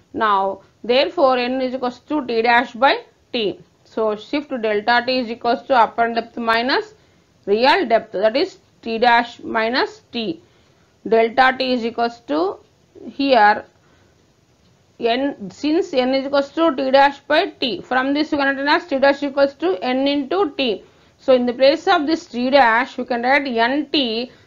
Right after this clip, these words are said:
then we can take T as a common. So, then shift delta T is equals to, we are getting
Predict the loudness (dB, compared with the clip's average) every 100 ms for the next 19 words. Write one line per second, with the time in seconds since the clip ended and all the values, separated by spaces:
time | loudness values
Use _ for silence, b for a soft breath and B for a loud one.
0 | _ -4 -2 -2 -4 0 2 2 -4 -4
1 | 0 2 2 0 0 2 2 2 -2 -4
2 | -6 -4 -2 0 0 0 -8 -4 -4 -2
3 | -4 -2 -2 2 2 2 0 -2 -4 -6
4 | -8 -2 0 2 2 2 0 -2 -2